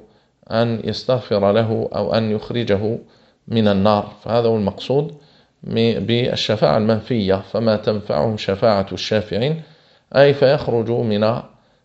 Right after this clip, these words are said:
النار. أما تخفيف العذاب فهذا خاص بنبينا عليه الصلاة والسلام في حقه أو في حق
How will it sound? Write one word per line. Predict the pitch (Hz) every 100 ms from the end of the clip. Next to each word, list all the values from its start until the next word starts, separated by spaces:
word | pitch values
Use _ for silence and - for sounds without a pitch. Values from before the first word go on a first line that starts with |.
| _ -
النار. | 113 101 107 107 104 - -
أما | 156 147 127 139
تخفيف | - 127 - 160
العذاب | 104 - 107 151 170 - -
فهذا | 143 143 123 120 - - _ _ _ _
خاص | - 147 139 - 117 120 -
بنبينا | 104 101 117 110 - 107 113 127 104 101
عليه | 90 110
الصلاة | - - 101 98 87
والسلام | - - 120
في | 113 107
حقه | 117 - 107 107 127 - - - _ -
أو | 113
في | -
حق | - 135 120